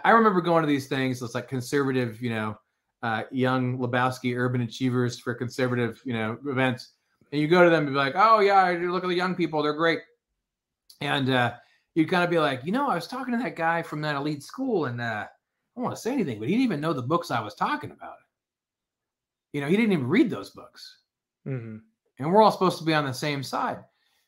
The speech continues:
Speaker 1: And when you'd say something like that, be like, "Oh, you must be envious, son. You know, you didn't go to that school." I'm like, "No, no, I'm literally saying, like,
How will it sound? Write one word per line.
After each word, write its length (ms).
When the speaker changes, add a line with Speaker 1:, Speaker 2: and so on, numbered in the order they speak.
Speaker 1:
And 160
when 100
you'd 140
say 120
something 240
like 200
that, 120
be 60
like, 140
"Oh, 220
you 140
must 300
be 80
envious, 460
son. 640
You 80
know, 140
you 180
didn't 180
go 140
to 80
that 180
school." 280
I'm 80
like, 140
"No, 120
no, 80
I'm 160
literally 300
saying, 260
like, 160